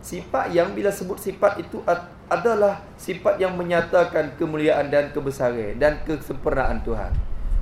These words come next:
Sebab kata Allah Ta'ala kuasa. Oh. Allah Ta'ala, uh, i-, berkehendak. Allah Ta'ala ada maha mengetahui. Allah Ta'ala samad basar kalam maha kalam. Maka sifat tu dikatakan sifat subutiyah.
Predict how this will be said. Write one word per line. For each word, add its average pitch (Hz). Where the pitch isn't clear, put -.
Sebab -
kata 147
Allah 156
Ta'ala 156
kuasa. 135
Oh. 127
Allah 143
Ta'ala, 151
uh, 127
i-, -
berkehendak. 151
Allah 156
Ta'ala 156
ada 160
maha 160
mengetahui. 143
Allah 165
Ta'ala 170
samad 156
basar 156
kalam 151
maha 143
kalam. 131
Maka 151
sifat 190
tu 190
dikatakan 175
sifat 165
subutiyah. 165